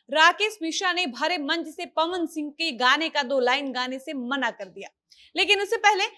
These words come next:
नमस्कार, मेरा नाम है डॉली पांडे, मेरे साथ है कैमरामैन विशाल और आप देख रहे हैं जनता जंक्शन। भोजपुरी सिंगर राकेश मिश्रा को अपने गायकी का, अपनी कला का इतना घमंड हो चुका है कि वो भरे मंच से भोजपुरी इंडस्ट्री के सुपरस्टार,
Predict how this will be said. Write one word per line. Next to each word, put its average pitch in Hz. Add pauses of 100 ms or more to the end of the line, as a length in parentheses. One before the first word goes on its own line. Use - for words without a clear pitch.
(220)
नमस्कार, 294
मेरा 269
नाम 254
है 247
डॉली 240
पांडे, 330
मेरे 285
साथ 254
है 262
कैमरामैन 226
विशाल 277
और 233
आप 208
देख 208
रहे 196
हैं 196 (160)
जनता 233
जंक्शन। 190 (320)
भोजपुरी 415
सिंगर 427
राकेश 370
मिश्रा 381
को 392
अपने 359
गायकी 285
का, 330
अपनी 320
कला 311
का 339
इतना 320
घमंड 294
हो 370
चुका 269
है 269 (340)
कि 330
वो 349
भरे 285
मंच 339
से 370
भोजपुरी 339
इंडस्ट्री 349
के 330
सुपरस्टार, 330